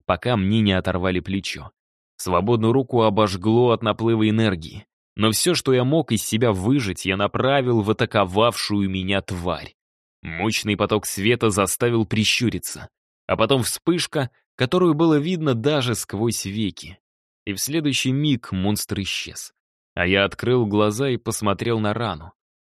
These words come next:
Куртка была разорвана и залита кровью. А на коже остались следы сотен острых зубов.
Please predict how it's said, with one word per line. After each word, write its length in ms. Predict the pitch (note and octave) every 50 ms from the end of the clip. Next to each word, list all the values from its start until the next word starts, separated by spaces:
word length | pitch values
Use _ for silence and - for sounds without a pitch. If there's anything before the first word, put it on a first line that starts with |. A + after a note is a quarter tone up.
| _ _
Куртка 400 | - G3 G#3 G3 - - - C#3+
была 240 | B2+ C3 D3 D#3 D3+
разорвана 520 | C#3 C#3 C3 C3+ E3 D#3+ C#3 B2 A#2 G#2+
и 60 | G#2 F#2+
залита 440 | E2+ A2 A#2 A#2 G#2+ F#2 - G2+
кровью. 500 | F2 - - A2+ A2+ F#2+ D#2+ D#2 - - - _ _ _ _ _ _ _ _ _ _ _
А 60 | F#2
на 140 | F2+ F2 F2
коже 340 | - - D3 D3 G#2 F#2+ F2
остались 520 | E2 - - - C3+ C#3 C3 G#2+ F#2+ -
следы 420 | - - F2+ F#2 F#2 G2+ A#2+ A2+ F#2+
сотен 500 | - - A#2 B2+ C3 A#2+ - G2+ F#2+ F#2+
острых 400 | G2 G2 - - - G2+ F2+ E2+
зубов. 560 | D#2+ F#2 G2+ F2+ E2 F2 D#2+ C#2+ - -